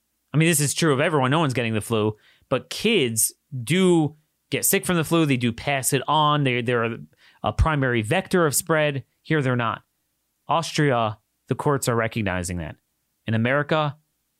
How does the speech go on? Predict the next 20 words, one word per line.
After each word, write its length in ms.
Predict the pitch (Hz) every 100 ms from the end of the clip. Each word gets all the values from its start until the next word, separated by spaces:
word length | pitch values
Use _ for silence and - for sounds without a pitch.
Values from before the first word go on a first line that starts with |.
| _ - _ -
no 680 | 143 156 180 202 208 - 156
amount 600 | 151 151 151 170 170 -
of 280 | 143 120
data 360 | 151 143 151 165
and 160 | 135 127
science 520 | - 151 151 165 -
we 160 | 127 147
put 220 | - 147
out 340 | 123 110 -
will 220 | 127 127 -
ever 240 | 135 131 127
matter. 420 | 107 101 87 - _ _ _ _ _ _ _ _ _ _ _ _ _ _ _ _ _ _ _ _ _ _ _
And 120 | 170 - -
ultimately, 580 | 269 294 262 240 226
the 100 | 202
answer 500 | 180 202 202 - 180
is 280 | 190 147 123
we 100 | 147
gotta 220 | 156 156
take 520 | 151 - 165 113 -